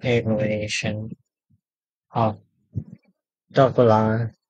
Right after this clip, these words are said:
aerophile V plus minus hydrocephalus. V H, variable V H plus superior rotation and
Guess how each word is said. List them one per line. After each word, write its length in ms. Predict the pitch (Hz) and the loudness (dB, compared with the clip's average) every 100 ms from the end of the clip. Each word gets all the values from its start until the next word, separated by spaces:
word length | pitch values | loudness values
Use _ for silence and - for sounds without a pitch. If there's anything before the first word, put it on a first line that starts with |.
| _ _ _ _ _ _ _ _ _ _ _ _ _ - - | _ _ _ _ _ _ _ _ _ _ _ _ _ -14 -2
aerophile 800 | 135 131 107 101 113 110 110 113 120 _ _ _ _ _ - | 4 4 4 0 -2 0 0 -2 -6 _ _ _ _ _ -14
V 460 | 113 104 104 95 92 - _ _ _ _ _ _ _ _ - | -8 -2 -2 -2 -6 -16 _ _ _ _ _ _ _ _ 2
plus 280 | 135 - | 4 4
minus 440 | 120 117 113 110 - | 0 0 2 0 -4
hydrocephalus. 1120 | - 113 107 107 - 120 113 - 101 - - - _ _ _ _ _ _ _ _ _ _ _ _ _ _ | -2 0 0 0 0 -2 -4 -8 -10 -10 -16 -18 _ _ _ _ _ _ _ _ _ _ _ _ _ _
V 560 | 120 110 123 135 147 - - | -6 0 2 4 2 0 -4
H, 560 | 156 117 92 95 - - _ _ | 0 2 0 -4 -14 -14 _ _
variable 640 | 117 123 123 117 107 110 104 | -2 4 6 4 4 2 2
V 160 | 117 | 0
H 220 | 117 110 107 | 2 0 -2
plus 280 | - 107 101 | 0 0 0
superior 680 | - 127 123 117 110 110 - 110 | -4 -4 -2 0 2 0 -2 -4
rotation 640 | 107 101 113 107 - 107 110 - | -4 -2 -4 -4 -4 -6 -6 -8
and 360 | 110 104 101 | -6 -6 -8